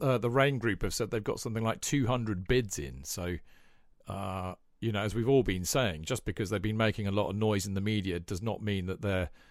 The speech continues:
necessarily the only ones or the front runners. But it's, it's, i-, if you believe what the papers say, we don't ever believe what the papers say, but if you believe what the papers say, then it,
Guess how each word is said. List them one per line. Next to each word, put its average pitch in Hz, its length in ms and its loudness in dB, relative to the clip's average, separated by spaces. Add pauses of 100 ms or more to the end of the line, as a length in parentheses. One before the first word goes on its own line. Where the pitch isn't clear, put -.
(260)
necessarily 101 520 0
the 107 140 2
only 98 220 2
ones 95 360 0
or 98 100 -2
the 92 80 -6
front 98 280 -2
runners. 90 380 -4
But 98 200 -4 (340)
it's, 139 280 2
it's, 165 200 -2 (160)
i-, 190 140 0
if 175 160 0
you 165 80 0
believe 175 420 6
what 139 120 0
the 117 80 -12
papers 135 360 0
say, 82 240 -8
we - 120 -4
don't - 220 4
ever 185 180 0
believe - 260 -4
what 123 100 -8
the 123 60 -10
papers 117 320 -4
say, 92 160 -4
but - 100 -4
if 147 120 -4
you 156 80 -4
believe 170 360 8
what 151 100 -4
the 123 80 -12
papers 117 340 -2
say, 92 220 -6
then 104 140 -6
it, - 120 -10